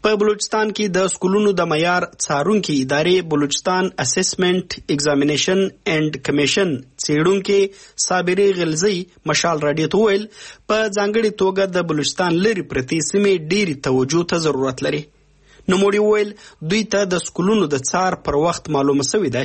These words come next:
چې د وسایل لرونکو او وسایل نه لرونکو سکولونو د ماشومانو په سویه کې بیخي زیات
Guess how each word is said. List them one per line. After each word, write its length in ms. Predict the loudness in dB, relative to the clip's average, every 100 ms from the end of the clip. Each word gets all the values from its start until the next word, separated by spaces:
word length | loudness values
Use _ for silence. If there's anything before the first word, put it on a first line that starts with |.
| -2
چې 120 | -2 -2 -6 -20 -4 0
د 160 | 2 0
وسایل 440 | -2 -2 -2 0 0
لرونکو 440 | 2 2 0 0 0 0
او 100 | 0 2
وسایل 500 | 0 0 0 0 2
نه 80 | 2 2
لرونکو 420 | 2 0 -2 -4 -4
سکولونو 420 | -2 0 2 2 2
د 100 | 0
ماشومانو 520 | -2 -2 0 2 2 2 0
په 140 | -4
سویه 360 | 0 2 2 0 0
کې 360 | -2 -2 -4
بیخي 260 | -2 0 -2 0
زیات 340 | 0 0 -6